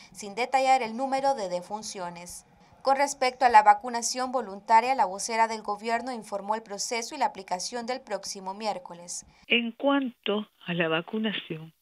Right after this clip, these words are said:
Speaker 2: que continuamos, estamos en el distrito seis de Managua mañana, en el Hospital Alemán Nicaragüense, estamos en San Rafael del Sur, en el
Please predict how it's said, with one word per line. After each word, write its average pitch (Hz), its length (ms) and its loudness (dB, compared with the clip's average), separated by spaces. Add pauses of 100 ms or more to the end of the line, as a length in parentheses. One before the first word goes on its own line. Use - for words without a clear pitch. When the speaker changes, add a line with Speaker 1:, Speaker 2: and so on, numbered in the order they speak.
(280)
Speaker 2:
que 165 140 0
continuamos, 254 1120 0
estamos 180 380 -4
en 180 40 0
el 180 160 0
distrito 180 540 -2 (100)
seis 170 180 0
de 180 100 -2
Managua 202 460 -2
mañana, 240 480 0 (760)
en 196 160 -2
el 185 140 0
Hospital 190 720 -2 (300)
Alemán 160 520 -4
Nicaragüense, 220 760 -2
estamos 202 440 -8 (380)
en 254 280 0
San 185 200 0
Rafael 208 500 2
del 233 240 2
Sur, 277 260 -2
en 294 200 -4
el 160 120 -6